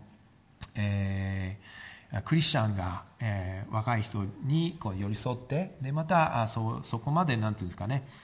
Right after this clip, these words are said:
あの、えー、してくださるっていうのは、えー、本当に、いい、大事なことだと思いますし、ぼ-、僕自身も本当に感謝していることであります。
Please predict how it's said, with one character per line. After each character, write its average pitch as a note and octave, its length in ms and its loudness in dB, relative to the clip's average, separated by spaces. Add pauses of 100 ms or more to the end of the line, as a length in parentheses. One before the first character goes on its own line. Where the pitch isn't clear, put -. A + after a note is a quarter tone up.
(380)
あ G#2 280 0
の、 F#2 380 -2 (880)
え G#2+ 100 2
ー、 G2+ 40 0
し - 80 -6
て B2+ 100 4
く A#2+ 80 -2
だ B2 120 4
さ C3+ 160 6
る B2+ 120 6
っ - 40 4
て - 200 -4
い G2 80 0
う - 20 0
の F#2+ 160 0
は、 G#2 300 2 (340)
え F#2+ 180 -2
ー、 G#2+ 40 -2
本 C#3 160 2
当 D#3 140 0
に、 D3 200 4
い G2+ 760 2
い、 - 120 -8
大 A2+ 180 4
事 A2+ 100 2
な A2+ 80 2
こ A2 120 0
と G2+ 300 -2
だ G#2+ 140 -2
と G#2+ 120 -2
思 G2+ 200 2
い A2+ 60 4
ま A2+ 120 2
す A2 80 -6
し、 C#3+ 260 0
ぼ-、 G#2 300 0
僕 A2 200 -2
自 D#3 280 2
身 D#3 60 8
も G#2+ 120 4
本 G#2+ 140 0
当 A2+ 100 -2
に G#2+ 80 0
感 G#2+ 200 2
謝 G2 280 -2
し - 100 -10
て G#2+ 120 -4
い F#2+ 120 0
る F#2 180 -4 (240)
こ G#2 120 -8
と G#2 120 -2
で G#2 260 0
あ G2+ 60 -4
り G2 80 -2
ま A2 120 0
す。 G#2 140 -2